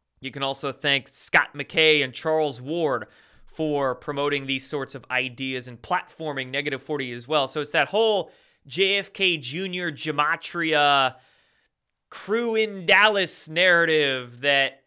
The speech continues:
N B C is clowning on here.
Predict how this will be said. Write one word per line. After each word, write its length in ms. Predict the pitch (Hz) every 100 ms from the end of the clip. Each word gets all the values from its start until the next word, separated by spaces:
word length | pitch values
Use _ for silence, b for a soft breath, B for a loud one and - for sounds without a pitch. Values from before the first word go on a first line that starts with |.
| _ _ _ _ 165
N 200 | 190 180
B 120 | 165
C 360 | - 180 165
is 120 | 151 -
clowning 580 | - 180 196 208 175
on 220 | 160 147 135
here. 420 | - 190 135